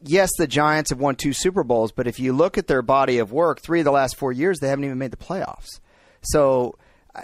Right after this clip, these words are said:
to say that Eli Manning's a Hall of Famer, and then also in, in two thousand seven, did they win that Super Bowl because of Eli Manning? Yes, he made one late high throw over the middle, which breaks every cardinal sin of a quarterback, to David Tyree.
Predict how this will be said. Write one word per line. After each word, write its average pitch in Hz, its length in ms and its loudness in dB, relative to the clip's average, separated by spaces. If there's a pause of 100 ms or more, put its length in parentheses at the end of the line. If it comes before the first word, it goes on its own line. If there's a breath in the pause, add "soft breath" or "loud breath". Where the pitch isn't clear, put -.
to 156 120 -2
say 180 200 2
that 160 60 4
Eli 151 300 4
Manning's 151 380 0
a - 20 0
Hall 143 140 4
of 139 80 -2
Famer, 180 280 2
and 170 80 2
then 190 120 2
also 190 380 2
in, 156 160 0
in 147 200 -4
two - 140 -6
thousand 147 340 0
seven, 160 540 0 (520 soft breath)
did 160 160 2
they 226 160 4
win 208 280 2
that 190 200 2
Super 180 240 -2
Bowl 190 200 2
because 165 280 -2
of 131 120 -2
Eli 160 260 2
Manning? 135 540 -4
Yes, 170 260 4 (160)
he 165 100 0
made 160 220 2
one 160 380 2
late 139 440 0
high 143 440 0
throw 143 420 0
over 120 160 -2
the 110 80 -2
middle, 113 380 -2 (320 soft breath)
which - 280 -6
breaks 139 300 0
every 131 240 -2
cardinal 117 380 -2
sin 127 180 -4
of 110 100 -6
a 95 60 -6
quarterback, 98 720 -4
to 120 120 -10
David 123 340 -2
Tyree. 110 640 -2